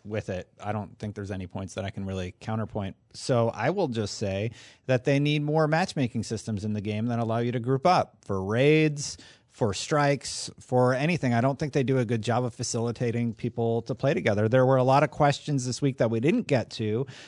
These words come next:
about guided games and how wait times are atrocious. And the, the system does not function that the way, the way that they intended. I think they need to go back to the drawing board and come up with some systems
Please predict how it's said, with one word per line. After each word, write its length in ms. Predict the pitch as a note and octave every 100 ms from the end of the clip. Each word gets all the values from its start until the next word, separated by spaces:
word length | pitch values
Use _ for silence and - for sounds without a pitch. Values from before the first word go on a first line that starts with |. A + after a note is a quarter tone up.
| - -
about 600 | A#2+ A2 B2+ B2+ C3 B2+
guided 440 | B2+ C3 C#3+ C#3 B2+
games 560 | F3+ A#3+ C#3 A2 G#2 A2+
and 280 | B2 A#2+ A#2
how 160 | A#2+ C3
wait 300 | A#2+ C#3 -
times 300 | D3+ D#3 D#3
are 120 | E3
atrocious. 560 | D#3 - G#3+ - C3
And 100 | D3+
the, 60 | E3+ F3+
the 120 | F#3+
system 380 | A3+ G#3 A#3 G3+
does 280 | G3+ F3+ E3
not 320 | D#3+ D3+ - _
function 440 | - D#3 - B2+ A2+
that 160 | A#2
the 100 | -
way, 280 | B2 A#2 A#2 - -
the 80 | A2+
way 120 | A2
that 160 | G#2+ G#2+
they 120 | G#2
intended. 480 | G#2+ E3+ D3 F#2 - - -
I 40 |
think 140 | C3 C3+
they 80 | A#2+
need 160 | A2+
to 40 | G2+
go 120 | G2+
back 260 | F#2+ C3 C#3+
to 100 | D#3
the 120 | C#3
drawing 320 | A#2 A2+ A2+
board 300 | G2+ G#2+ G#2+
and 100 | G#2
come 140 | G2+ A#2+
up 160 | A2
with 80 | A#2
some 160 | A#2+ A2+
systems 500 | A2+ G2+ A2 G#2